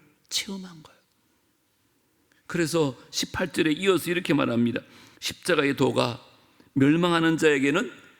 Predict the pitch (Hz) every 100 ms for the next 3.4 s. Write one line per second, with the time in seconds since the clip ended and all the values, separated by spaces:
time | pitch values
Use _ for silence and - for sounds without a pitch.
0 | _ 117 156 156 147 135 127 110 - -
1 | - _ _ _ - - _ 175 180 180
2 | 175 165 151 147 151 143 143 131 156 135
3 | 131 156 196 208